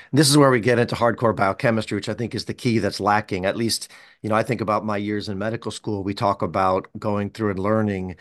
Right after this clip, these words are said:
all the different inputs to the balance points of human health. And then when they become unbalanced, you turn into disease, and biochemistry is something we learn. But it was, you know, part of the pathology, pathophysiology education, but we seem to lean heavier on the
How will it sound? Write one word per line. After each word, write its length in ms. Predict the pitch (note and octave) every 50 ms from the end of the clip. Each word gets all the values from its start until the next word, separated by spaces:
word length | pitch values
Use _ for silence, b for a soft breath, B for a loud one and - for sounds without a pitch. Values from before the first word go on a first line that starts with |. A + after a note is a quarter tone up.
| B B B B B B
all 200 | - A2 A#2 A#2
the 120 | G#2+ G#2+ A2+
different 320 | - A2 E2+ G#2 G2 -
inputs 500 | - B2+ A#2 G#2+ - - A2 G2+ - - -
to 540 | - - A2+ G#2+ G#2 G#2 G2+ G2+ G2+ G2+ G#2
the 500 | G2 G2 A2 G#2+ G2+ G2+ G2 F#2+ F2+ F#2
balance 480 | D2 - - G#2+ A#2+ C3 C#3 C3+ - -
points 340 | - B2 A2+ G#2+ G#2 - -
of 180 | G2+ F2 -
human 340 | - - B2 A2 G2 G2 F#2
health. 360 | E2+ G2 G2 G2+ G2+ F#2+ -
And 160 | - F#2+ F#2+
then 280 | G2+ G2+ G2+ G2 G2 G2
when 140 | F#2+ G2+ G2
they 120 | G2 G2+ F#2
become 320 | - G#2 - - G#2 F#2
unbalanced, 460 | G2 G#2 G2+ G2 G2 F#2 F#2+ F#2 -
you 80 | G#2 -
turn 160 | - G#2+ G2
into 200 | G2 F2+ - -
disease, 520 | D#2+ E2 F2 D#2+ G#2+ B2 A#2+ A2 G2+ F#2
and 80 | G2 E2
biochemistry 580 | F#2+ F#2+ F#2 - - C3 C3 B2 - - G#2+ F#2+
is 80 | F#2
something 280 | - A2+ G#2+ - G#2+ F#2+
we 100 | F#2 F#2+
learn. 260 | G2+ A#2+ C3 C#3 B2+
But 180 | - A#2 G2+ B B B B B B B B B B B _
it 180 | A#2 A#2 -
was, 360 | - D3+ C#3 A#2 - - - -
you 100 | - C#3+
know, 80 | C3+ A#2
part 220 | - - D3+ E3
of 60 | D3
the 60 | C3+
pathology, 520 | C#3 - C3 - C3 A#2+ B2+ B2+ A#2+ - B2+
pathophysiology 1080 | - C#3 A#2 A2 - - - B2+ G#2+ F2+ G#2+ A2+ A#2+ C3+ C#3 A#2 - G#2+ G#2+ G2+ G2+ -
education, 720 | A#2 A2+ - A2+ G#2 - - D3+ E3 D#3+ D#3 - A#2+ A2
but 160 | G#2 B2+ B2+
we 80 | C3+ C3
seem 260 | - - F#3+ B3 A#3
to 140 | E3 C#3+ A#2
lean 440 | A2+ A2 A2+ A#2 B2+ C3+ C3+ C3+ A#2
heavier 640 | G#2 F#2+ F#2+ A#2 C3 D#3+ D3 D3 C#3+ C3 A#2+ A#2 -
on 480 | - A#2+ A#2 A2+ G#2+ G#2+ G2+ G#2 G#2 B B B B B B B B B
the 340 | - G#2 G#2 A#2 A2+ - -